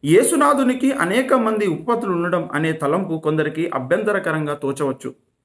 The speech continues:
ఆయనకు పట్టపు రాణి అయి-, అయిన పెళ్లి భార్య ఒకతే కాకుండా ఇంకా చాలామంది రాణులు ఉపపత్నులు ఉన్నారని మనం భావించడం దేవదూషణ అవుతుందని ఎవరైనా అభ్యంతరం లేవదీయవచ్చు. ఇలాంటి ఆలోచనే అసలు క్రైస్తవ సమాజంలో ఉండదు.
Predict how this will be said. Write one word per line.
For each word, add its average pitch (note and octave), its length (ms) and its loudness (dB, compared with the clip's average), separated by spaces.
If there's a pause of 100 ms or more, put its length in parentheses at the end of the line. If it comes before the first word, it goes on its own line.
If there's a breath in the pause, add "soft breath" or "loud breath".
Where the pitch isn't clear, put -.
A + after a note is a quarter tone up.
(1300 soft breath)
ఆయనకు A#3+ 340 4
పట్టపు B3+ 380 2
రాణి A3 300 4
అయి-, F3+ 220 -2 (180)
అయిన E3+ 420 2 (960)
పెళ్లి G3+ 200 4
భార్య A3+ 280 6
ఒకతే A3 360 2
కాకుండా F#3+ 440 0
ఇంకా F#3 280 0
చాలామంది G3 500 2
రాణులు E3+ 340 2
ఉపపత్నులు F3+ 580 -2
ఉన్నారని E3 420 0
మనం D3+ 280 -2
భావించడం D3 540 -2 (400 loud breath)
దేవదూషణ B3 580 4
అవుతుందని F#3+ 520 0
ఎవరైనా F#3 420 2
అభ్యంతరం E3+ 500 0
లేవదీయవచ్చు. D3 800 0
ఇలాంటి A3 300 2
ఆలోచనే A3+ 460 0
అసలు G#3 200 -2
క్రైస్తవ F3 400 -4
సమాజంలో D3+ 600 -2
ఉండదు. C3+ 400 -4